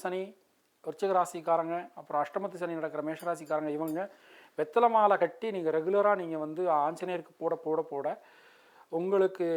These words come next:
இருந்து வந்த தடைகள் அனைத்துமே விலகும். இந்த வெத்தலை மாலை கடையில வாங்கி போடக்கூடாது.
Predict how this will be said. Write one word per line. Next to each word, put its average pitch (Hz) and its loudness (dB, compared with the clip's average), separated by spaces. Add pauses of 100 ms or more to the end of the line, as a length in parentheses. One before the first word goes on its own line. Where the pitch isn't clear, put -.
(240)
இருந்து 240 0
வந்த 208 4 (400)
தடைகள் 226 6
அனைத்துமே 208 2 (680)
விலகும். 147 2 (960)
இந்த 160 -2
வெத்தலை 156 4
மாலை 196 4
கடையில 185 4
வாங்கி 175 2
போடக்கூடாது. 143 -4